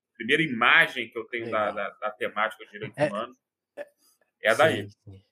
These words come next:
Speaker 2: Pô, é muito especial quando vo-, uma pessoa muda, né? Porque acaba, de certa forma mudou sua vida, né? Tanto que você fala do di-, dos direitos humanos na, antes do direito, né? E, e aí quando, quando que entrou o, o, o direito, assim, e isso te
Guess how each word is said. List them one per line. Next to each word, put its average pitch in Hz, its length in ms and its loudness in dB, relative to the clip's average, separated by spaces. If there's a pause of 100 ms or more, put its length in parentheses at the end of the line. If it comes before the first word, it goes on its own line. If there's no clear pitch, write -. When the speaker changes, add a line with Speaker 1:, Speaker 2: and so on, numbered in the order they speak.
(480)
Speaker 2:
Pô, 170 120 0
é 139 60 4
muito 156 140 0
especial 180 380 0
quando 143 200 -2
vo-, 135 340 -8
uma 131 140 -2
pessoa 123 680 2
muda, 123 500 2
né? 104 320 -6
Porque - 160 -8
acaba, - 340 -2 (140)
de 120 160 -8
certa 131 300 2
forma 131 280 2
mudou 156 340 2
sua 214 200 0
vida, 131 220 0
né? 120 100 2
Tanto 139 200 0
que - 100 -6
você 147 320 2
fala 139 360 4
do 131 120 -4
di-, - 180 -16 (340)
dos 117 120 -6
direitos 127 280 2
humanos 139 440 0
na, 131 180 0 (480)
antes 160 300 2
do 113 140 -4
direito, 101 480 -6
né? 98 140 -20 (520)
E, 135 320 0
e - 20 6
aí 151 100 8
quando, 190 200 2
quando 196 220 2
que - 120 -2
entrou 131 420 2 (200)
o, 131 280 -4
o, - 20 -6
o 123 40 -4
direito, 117 400 0
assim, 107 200 -6
e - 280 -6
isso 127 140 -2
te - 120 -2